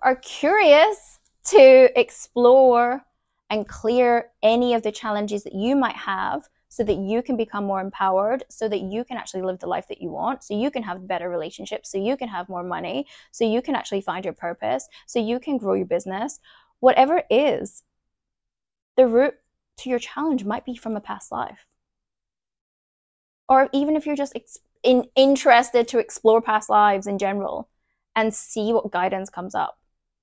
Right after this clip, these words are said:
to be able to connect with your higher self, to be able to connect with your guides. It is truly fascinating w-, what comes up in these sessions.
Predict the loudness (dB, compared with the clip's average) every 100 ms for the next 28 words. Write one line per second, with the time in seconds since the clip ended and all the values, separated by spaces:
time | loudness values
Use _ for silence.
0 | _ _ 2 4 4 -2 -8 -6 -6 -6
1 | -6 -4 -2 -4 -4 -4 -4 -4 -6 -6
2 | -8 -12 -12 -12 -10 -10 -4 -4 -4 -10
3 | -16 -20 _ _ _ 0 2 2 0 -2
4 | -2 -6 -10 -10 -8 -6 -4 -6 -8 -14
5 | _ _ _ _ _ _ _ _ _ _
6 | -8 -8 -8 -2 0 0 -4 -6 -6 -8
7 | -10 -10 -10 -12 -14 -18 -20 -20